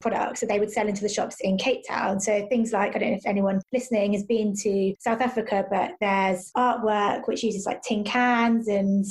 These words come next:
um, really kind of creative stuff. And my initial idea was to take those products, import them into the U K, sell them as a not-for-profit and send profits back.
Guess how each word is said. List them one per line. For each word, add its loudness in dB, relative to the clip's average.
um, 2
really 0
kind 0
of -8
creative -2
stuff. -2
And 0
my 4
initial 2
idea 2
was 2
to 2
take 0
those 2
products, 0
import 0
them 0
into -2
the 0
U 2
K, 0
sell 0
them 0
as 0
a 0
not-for-profit -2
and 0
send 0
profits -4
back. 0